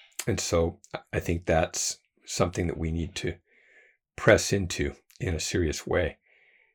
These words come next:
and, um, you know, learn how to,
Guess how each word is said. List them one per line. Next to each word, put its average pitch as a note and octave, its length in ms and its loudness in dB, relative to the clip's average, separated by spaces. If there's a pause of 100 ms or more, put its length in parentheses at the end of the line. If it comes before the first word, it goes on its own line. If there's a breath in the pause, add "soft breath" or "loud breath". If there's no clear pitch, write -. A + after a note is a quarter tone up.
(160 soft breath)
and, E2+ 460 0
um, D#2+ 320 -4 (320)
you A2 100 0
know, D#2 80 2
learn E2 300 2
how E2 340 0
to, - 360 -2